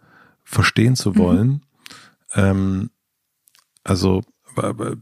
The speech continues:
Speaker 1: der Ursprung war ja so ein bisschen die Frage, wo, ähm, warum war das, ähm, so ein Problem, dazu zu stehen oder dass dein Umfeld dazu steht.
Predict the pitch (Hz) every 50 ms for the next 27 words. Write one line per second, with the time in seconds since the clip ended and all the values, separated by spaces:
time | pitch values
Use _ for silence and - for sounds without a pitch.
0 | - - 107 101 113 120 - - - 113 104 101 101 104 101 101 98 95 98 104
1 | 104 - 107 101 98 98 - - - - 92 92 98 95 101 98 90 92 95 98
2 | 101 104 104 104 107 - - - - - _ _ _ - - 95 98 - - -
3 | - 101 98 95 90 101 104 110 104 - 95 98 98 104 98 - - - - -
4 | _ _ _ _ _ - - - _ _ _ _ - - 92 90 90 87 87 87
5 | 87 - - - - 110 87 95 92 92 87 - 101 98 87 104 98 101 107 113
6 | 117 113 110 110 107 _ - - - _ _ - - 92 - - - - - -
7 | 87 - - 98 98 98 98 95 98 92 90 87 - 90 - 92 90 - - -
8 | 110 - 98 - 87 85 - - - - - - - 90 90 90 -